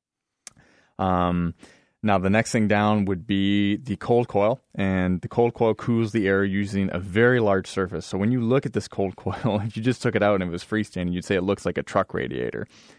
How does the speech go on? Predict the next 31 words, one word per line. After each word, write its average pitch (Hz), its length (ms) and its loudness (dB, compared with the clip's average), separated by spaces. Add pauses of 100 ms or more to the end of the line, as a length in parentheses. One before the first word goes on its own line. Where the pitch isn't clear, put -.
(120)
It's 87 120 -8
very, 110 200 4
very 98 180 0
cool. 90 320 -2
But 101 140 0
what 127 140 6
it 123 80 2
does 107 220 4
is 92 140 -6
allow 90 340 4 (360)
for 98 120 -2
more 104 480 2 (140)
resident 95 600 0
time 82 380 -6
for - 160 -12
the 85 200 -6
air 85 260 0
to - 160 -16
cool 101 480 -2 (400)
on 87 120 -4
the 85 60 -6
cold - 360 -12
coil. - 320 -8 (480)
The 98 60 -2
next 113 220 0
thing 110 140 0
would 110 100 -2
be 101 120 0
the - 80 -8
hot - 280 0
coil. 71 320 -4